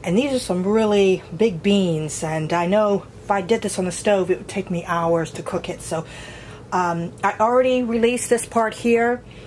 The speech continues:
When it's done, you have to kinda turn it and the steam comes out. After it's done with the steam coming out, then it's okay to lift the lid. So let's lift the, lift the lid on this.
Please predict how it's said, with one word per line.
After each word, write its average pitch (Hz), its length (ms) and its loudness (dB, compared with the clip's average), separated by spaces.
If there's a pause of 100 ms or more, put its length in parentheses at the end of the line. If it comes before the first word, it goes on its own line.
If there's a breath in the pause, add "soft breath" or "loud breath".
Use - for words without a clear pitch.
(280 loud breath)
When 202 280 2
it's 185 140 -4
done, 226 340 2
you 214 100 2
have 208 200 2
to 220 80 -4
kinda 208 240 0
turn 208 280 0
it 208 180 2
and 185 300 -2
the 185 120 0
steam 202 400 0
comes 196 260 0
out. 196 320 0 (320 loud breath)
After 196 300 0
it's 202 140 -2
done 202 420 2 (120)
with 190 120 -4
the 180 100 -2
steam 202 360 2
coming 190 300 0
out, 185 240 0
then 180 120 -2
it's 165 160 -2
okay 190 260 2
to 175 220 0
lift 185 300 0
the 170 60 0
lid. 208 380 2 (800 loud breath)
So - 140 -16
let's - 260 -14
lift - 380 -8
the, 190 80 -8 (180)
lift 196 220 -14
the 165 80 -10
lid 208 260 -2
on 214 240 -2
this. 320 380 -4